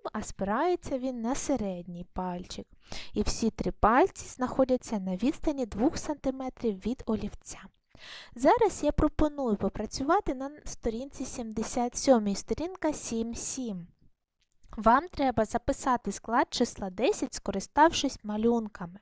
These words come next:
Отже, в нас є плечики, так? Дивимось, скільки паличок тут зображено. Один. А з іншого боку, з правого, дев'ять. Один додати дев'ять — це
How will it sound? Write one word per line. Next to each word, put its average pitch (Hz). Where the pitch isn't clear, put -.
Отже, 359
в 214
нас 269
є 226
плечики, 247
так? 311
Дивимось, 214
скільки -
паличок 370
тут 214
зображено. 190
Один. 202
А 262
з 247
іншого 254
боку, 359
з -
правого, 339
дев'ять. 247
Один 320
додати 262
дев'ять — 277
це 262